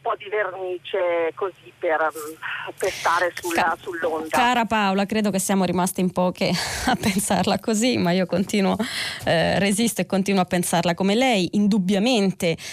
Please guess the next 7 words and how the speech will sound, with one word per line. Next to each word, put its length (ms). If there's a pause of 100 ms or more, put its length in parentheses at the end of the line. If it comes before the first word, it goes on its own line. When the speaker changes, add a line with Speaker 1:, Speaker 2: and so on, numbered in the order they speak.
(120)
Speaker 2:
eh, 500
l'assenza, 1000
eh, 520
anche 400
soltanto 540
nei 120
convegni, 720